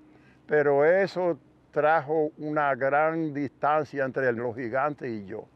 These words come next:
Y por eso mis primeros tres años con los Gigantes fueron de altibajos.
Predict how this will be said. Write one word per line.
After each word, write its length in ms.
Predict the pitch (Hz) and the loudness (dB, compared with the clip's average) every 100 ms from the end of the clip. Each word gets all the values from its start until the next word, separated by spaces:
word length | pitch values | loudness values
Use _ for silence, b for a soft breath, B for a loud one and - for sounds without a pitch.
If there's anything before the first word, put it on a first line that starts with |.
| _ _ _ _ _ _ _ _ _ _ _ b b b b b b b | _ _ _ _ _ _ _ _ _ _ _ b b b b b b b
Y 180 | - 127 | -6 -4
por 260 | 123 131 131 | -2 0 4
eso 440 | 160 170 - 147 | 6 4 2 -2
mis 180 | 139 139 | -2 -4
primeros 420 | 135 123 143 147 | -6 -4 0 0
tres 280 | 135 143 110 | 2 0 0
años 260 | 139 143 113 | -2 -2 -6
con 140 | 117 | -4
los 100 | 120 | -4
Gigantes 460 | 120 120 127 127 113 | -2 -2 -2 -6 -6
fueron 480 | 127 127 127 123 123 _ - | -6 -4 -6 -8 -12 _ -12
de 120 | 123 | -4
altibajos. 800 | 117 120 - 117 127 143 120 120 | -4 -4 -8 -4 0 0 0 -4